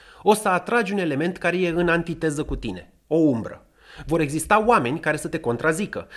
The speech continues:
și alții care să te respingă. Cu cât te ridici mai sus, cu atât vei fi mai disprețuit și mai atacat de alții.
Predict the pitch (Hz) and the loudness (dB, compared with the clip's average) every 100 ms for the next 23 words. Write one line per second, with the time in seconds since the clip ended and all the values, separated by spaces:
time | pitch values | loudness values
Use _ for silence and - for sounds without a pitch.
0 | - - 160 151 220 226 226 196 170 160 | -12 -4 0 0 0 -2 -4 -4 -4 -4
1 | 175 165 160 - 151 107 87 - _ _ | -4 -4 -4 -4 -2 -2 -6 -14 _ _
2 | _ - 170 - 233 - 254 233 226 226 | _ -6 -4 -4 -6 -4 0 0 0 -4
3 | 208 - 143 120 - 160 - - _ - | -4 -2 -2 -2 -4 -4 -4 -12 _ 0
4 | 190 190 240 180 175 175 175 123 135 196 | 2 2 -2 -2 -2 -2 -2 2 2 2
5 | 185 196 - 190 190 190 208 - _ _ | -2 -6 -4 -6 -4 -6 -6 -10 _ _
6 | - 170 170 196 160 123 120 - 143 147 | -8 -2 2 2 2 0 -2 0 0 0
7 | - 123 131 123 95 - 85 | -8 -4 0 0 -2 -8 -16